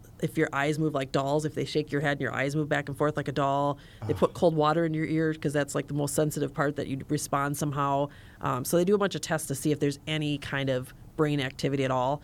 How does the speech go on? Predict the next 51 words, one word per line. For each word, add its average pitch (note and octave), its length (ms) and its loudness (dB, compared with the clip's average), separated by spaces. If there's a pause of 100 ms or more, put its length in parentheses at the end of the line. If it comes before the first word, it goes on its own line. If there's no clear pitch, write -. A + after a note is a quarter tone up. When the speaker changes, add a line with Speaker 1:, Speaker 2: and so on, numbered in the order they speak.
Speaker 2:
So G3 120 -2
it's F#3 100 0
kinda G#3+ 220 2
chicken E3 420 -4
with B2 160 -2
a A2+ 140 -2 (200)
head C3 300 -2
cut G2+ 160 -4
off D#2 280 -8
situation. D#2+ 520 -12
Speaker 1:
Yeah, F3+ 220 4
that's - 160 -14
Speaker 2:
Somewhat, C4 140 4
Speaker 1:
exactly, G#3+ 360 4
yeah. D#3+ 200 4
Speaker 2:
right? F3+ 200 -4
Speaker 1:
Yeah, F3 140 4
Speaker 2:
Yeah. C3+ 80 4
Speaker 1:
your F#3 140 4
body's G3 280 4
alive, F#3 240 2
your F3 80 2
brain F3 260 2
isn't, E3 320 0 (140)
and D3 400 0 (100)
that's, D#3 360 4
those G3 240 6
are - 20 6
the G3+ 80 2
people F3+ 200 2
that D#3+ 100 2
can E3 100 0
donate, D3+ 440 0
um, C3+ 240 2
Speaker 2:
<clears throat> - 40 2
Speaker 1:
unless D#3+ 240 2
it's E3+ 140 0
a, D#3+ 160 4
like, D3 240 -4 (440)
you D#3+ 80 2
know, D#3 80 6
I D3 120 4
say, C#3+ 160 2
"I'm C#3+ 60 2
gonna C#3+ 120 2
give C#3+ 140 -2
you C#3 80 0
my C3+ 80 -4
kidney," C#3+ 460 4 (240)
Speaker 2:
Mm-hmm. A#2+ 260 2
Speaker 1:
and G2+ 200 2